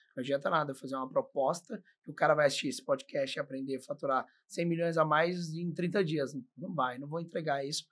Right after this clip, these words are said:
necessariamente. É muito mais do que isso, eu preciso de toda uma estratégia, ah, enfim. Então, a entrega também é muito importante. É bom falar isso, né, Marcos?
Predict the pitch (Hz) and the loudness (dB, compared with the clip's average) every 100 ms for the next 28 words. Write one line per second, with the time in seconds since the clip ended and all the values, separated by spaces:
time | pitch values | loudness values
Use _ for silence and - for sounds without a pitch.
0 | _ _ - 139 - 151 170 160 131 - | _ _ -8 -6 -2 0 0 0 -4 -6
1 | 131 135 139 - 139 139 - 151 139 131 | -10 -10 -12 -6 -6 -6 -8 -8 -6 -10
2 | 131 - 127 120 - 120 123 123 160 160 | -14 -14 -16 -14 -12 -10 -10 -8 -8 -6
3 | 143 143 139 151 135 147 151 135 113 _ | -6 -6 -6 -6 -6 -8 -10 -12 -14 _
4 | - - - _ 139 139 160 175 180 175 | -20 -20 -20 _ -6 2 4 4 0 -2
5 | 170 - - 165 202 185 160 175 180 180 | -6 -8 -2 0 0 2 2 4 2 0
6 | 160 151 160 160 147 175 180 165 139 - | -4 -4 -6 -8 -6 -6 -4 -6 -6 -4
7 | 175 180 185 147 135 135 - 156 156 151 | -2 -2 0 2 2 -2 -6 -10 -10 -10
8 | 131 - | -12 -16